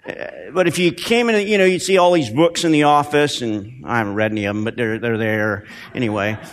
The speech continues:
And, uh, you would see two things, particularly if you came to my office. One is that, uh, I'm a Chicago Cubs fan, which is a sickness that I acquired when I lived in Chicago.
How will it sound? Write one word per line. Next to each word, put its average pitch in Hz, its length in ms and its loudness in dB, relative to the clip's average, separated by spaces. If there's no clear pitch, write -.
And, 143 580 0
uh, 110 380 -6
you 175 160 -2
would 175 120 2
see 220 280 -2
two 285 360 2
things, 185 480 4
particularly 170 920 2
if 143 140 -2
you 156 100 2
came 160 260 2
to 151 40 4
my 151 160 2
office. 139 340 2
One 170 240 2
is 156 280 2
that, 147 580 0
uh, - 440 -14
I'm 139 260 0
a 98 500 -2
Chicago 135 520 0
Cubs 139 340 0
fan, 131 680 -2
which 113 280 -8
is - 480 -14
a 98 80 -8
sickness 117 720 -6
that 113 180 -4
I 110 140 0
acquired 120 600 0
when 120 160 -10
I 110 160 -4
lived 110 260 -4
in 117 60 -4
Chicago. 113 560 -4